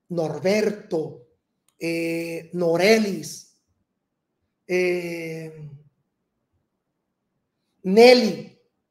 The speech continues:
que va a tener como una situación contigo. Es algo que te va a preocupar. Aparte, una persona de signo Leo,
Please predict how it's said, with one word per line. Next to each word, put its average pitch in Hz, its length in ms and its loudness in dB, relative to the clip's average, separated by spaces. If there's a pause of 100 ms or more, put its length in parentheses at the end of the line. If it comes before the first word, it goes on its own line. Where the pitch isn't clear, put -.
(1400)
que 202 160 4
va 208 300 2
a 247 80 2
tener 233 260 2
como 240 160 -2
una 247 200 2
situación 214 600 -4
contigo. 175 760 -8 (1160)
Es 196 220 -6
algo 233 220 2
que 233 100 0
te 214 80 -4
va 170 80 -4
a 170 60 -6
preocupar. 170 640 -8 (600)
Aparte, 202 560 0 (580)
una 294 180 0
persona 269 280 4
de 226 120 4
signo 233 320 0
Leo, 170 460 -2